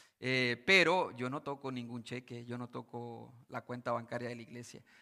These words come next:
Así es que gracias a Dios y denle un fuerte aplauso a ese grupo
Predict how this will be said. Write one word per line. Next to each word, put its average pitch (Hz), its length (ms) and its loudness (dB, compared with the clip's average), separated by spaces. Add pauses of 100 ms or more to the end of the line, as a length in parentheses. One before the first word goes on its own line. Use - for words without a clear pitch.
(120)
Así 117 280 -2
es 131 60 -6
que 127 160 -2
gracias 165 460 6
a 151 80 4
Dios 180 320 2
y 147 60 -2
denle 151 160 0
un 160 80 -8
fuerte 160 220 -4
aplauso 156 500 2
a 127 160 8
ese 143 180 -4
grupo 143 480 -4